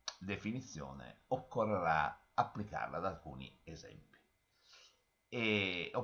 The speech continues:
e anche precisarne la natura intuitiva. Cominciamo dall'idea intuitiva di inferenza deduttiva.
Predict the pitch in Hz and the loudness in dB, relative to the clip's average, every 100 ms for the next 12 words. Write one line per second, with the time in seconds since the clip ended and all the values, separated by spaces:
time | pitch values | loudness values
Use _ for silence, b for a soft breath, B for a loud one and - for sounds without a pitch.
0 | - _ _ _ _ - 143 131 131 131 | -4 _ _ _ _ -2 6 12 12 10
1 | 131 120 120 120 127 131 135 107 107 101 | 4 0 0 2 2 2 0 6 10 10
2 | 98 104 95 95 101 104 98 90 87 80 | 8 6 4 6 4 2 0 0 0 -2
3 | 76 80 71 - 50 50 - - - 190 | -4 -6 -8 -10 -14 -14 -16 -12 -6 -4
4 | 165 90 98 90 73 85 101 98 107 95 | 0 0 0 0 0 0 -2 2 2 2
5 | 95 117 127 104 117 104 82 69 71 71 | 0 0 -2 0 0 0 0 0 -4 -4
6 | 73 71 71 65 - 55 52 67 50 52 | -2 -2 -4 -6 -4 -4 -4 -8 -10 -14
7 | - 50 - - | -16 -16 -16 -20